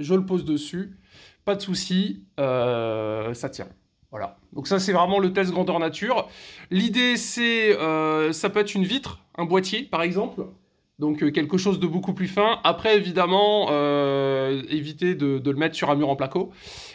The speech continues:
Mais voilà un petit peu pour, euh, le concept. J'espère que cet épisode vous a plu. N'hésitez pas à liker la vidéo.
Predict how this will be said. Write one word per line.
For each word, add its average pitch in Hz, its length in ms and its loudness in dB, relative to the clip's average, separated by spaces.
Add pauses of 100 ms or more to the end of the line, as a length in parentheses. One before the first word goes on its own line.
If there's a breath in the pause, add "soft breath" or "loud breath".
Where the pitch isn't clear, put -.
Mais 180 60 2
voilà 214 200 6
un 269 100 4
petit 220 160 -6
peu 247 200 -4
pour, 208 300 2
euh, 170 200 4
le 185 180 2
concept. 202 560 -4 (100)
J'espère 202 560 -4
que 247 100 -4
cet - 240 -4
épisode 214 300 -4
vous 214 200 -2
a 220 60 2
plu. 254 440 2
N'hésitez 202 340 -2
pas 220 120 4
à - 20 6
liker 196 280 2
la 196 100 2
vidéo. 180 460 4